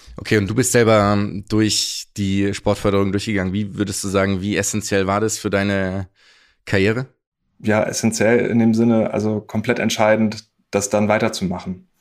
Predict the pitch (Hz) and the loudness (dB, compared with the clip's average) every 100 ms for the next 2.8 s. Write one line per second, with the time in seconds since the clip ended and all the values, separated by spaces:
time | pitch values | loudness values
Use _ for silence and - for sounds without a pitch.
0 | _ _ _ _ 107 95 101 98 - - | _ _ _ _ -4 0 2 2 0 -4
1 | 104 98 101 101 98 98 98 107 107 104 | -2 0 2 2 0 0 0 2 0 -2
2 | - - 101 98 101 101 107 | -6 -4 -2 0 -2 -4 -6